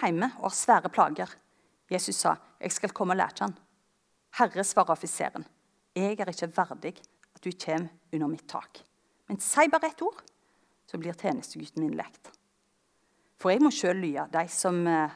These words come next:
er over meg, og jeg har soldater under meg. Sier jeg til en, 'Gå', så går han. Sier jeg til en annen, 'Kom',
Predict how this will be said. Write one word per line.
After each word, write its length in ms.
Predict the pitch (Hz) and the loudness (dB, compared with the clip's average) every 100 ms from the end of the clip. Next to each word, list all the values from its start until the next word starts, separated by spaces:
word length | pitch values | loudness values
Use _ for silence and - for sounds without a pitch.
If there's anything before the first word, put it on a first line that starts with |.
| - | -10
er 60 | 160 | -8
over 280 | 151 156 | -6 -4
meg, 220 | 156 151 156 | -4 -4 -4
og 120 | 160 - _ _ | -6 -8 _ _
jeg 100 | - | -10
har 80 | 170 | -6
soldater 440 | 202 240 190 - 190 | -2 4 4 4 -2
under 160 | 170 | 0
meg. 180 | 202 349 - _ _ _ _ | 0 -2 -8 _ _ _ _
Sier 260 | - 277 247 | 2 4 4
jeg 160 | 254 | 0
til 100 | 254 | 2
en, 160 | 247 214 | 4 4
'Gå', 260 | - 320 - _ _ | 2 0 -2 _ _
så 120 | - | -4
går 180 | 233 208 | 4 6
han. 120 | 240 349 - _ _ _ _ _ _ - | 6 2 -6 _ _ _ _ _ _ -8
Sier 240 | - 185 | 4 4
jeg 140 | 160 175 | 4 0
til 100 | 185 | 2
en 140 | 185 | 4
annen, 300 | 175 160 262 294 - _ | 2 2 2 0 -20 _
'Kom', 280 | - 262 | 4 4